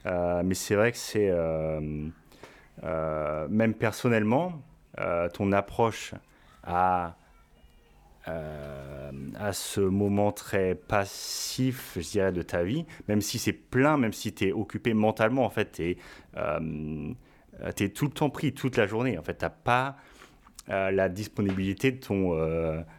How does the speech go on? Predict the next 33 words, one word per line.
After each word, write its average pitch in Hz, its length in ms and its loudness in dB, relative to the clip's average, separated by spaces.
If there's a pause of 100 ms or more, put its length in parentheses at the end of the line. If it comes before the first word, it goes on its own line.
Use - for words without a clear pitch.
(120)
de 90 160 0
ton 98 180 0
temps, 156 260 0
en 82 60 -2
fait, - 300 -10
de 92 80 -2
ton 95 160 -4
temps 98 140 -2
de 85 40 -4
pensée, 113 460 0
euh, 80 120 0 (1160)
euh, 87 760 0
et 87 120 -2
sur - 400 0
une 98 220 2
très 117 220 0
longue 101 180 0
durée. 113 300 2
Donc 92 180 -2
ça, 120 140 -4
c'est, 90 260 -2
c'est 104 140 -4
vrai 107 80 0
que - 60 -18
c'était, 82 280 -6
euh, 82 120 -4 (200)
très - 180 -6
particulier. - 520 -8 (400)
Mais 101 60 2
donc 107 140 6
voilà, 90 340 6
c'était, 107 440 4
euh, 87 1120 2